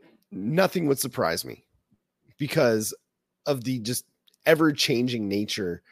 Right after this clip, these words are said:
and landscape of college football. It, it's just constantly evolving. Some might say eroding. Uh, the,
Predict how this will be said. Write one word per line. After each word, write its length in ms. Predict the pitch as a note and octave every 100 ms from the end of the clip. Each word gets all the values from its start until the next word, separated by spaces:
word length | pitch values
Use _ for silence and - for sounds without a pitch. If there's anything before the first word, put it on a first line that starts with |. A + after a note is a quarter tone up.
| _ _ -
and 180 | B2+ G#2
landscape 600 | A2 G#2+ - G2+ E2 D#2 -
of 200 | G2 F#2
college 320 | A2+ E2 -
football. 360 | - - G1+ _ _ _ _ _ -
It, 140 | G#2 -
it's 160 | C3+
just 180 | C#3 -
constantly 1040 | - D#3+ C#3+ C#3+ - B2 G#2 A2 G2+ G#2 -
evolving. 760 | A#2 G2+ G2 D3 D#3 F3 E3 - - - _ _ -
Some 300 | D3+ - F3
might 240 | C3+ A#2+ F2+
say 360 | D3+ A#2 F#2 -
eroding. 720 | B2 F#2+ A2 C3+ D#3 E3 E3 _ _ _ _ -
Uh, 140 | - -
the, 320 | F2 B2+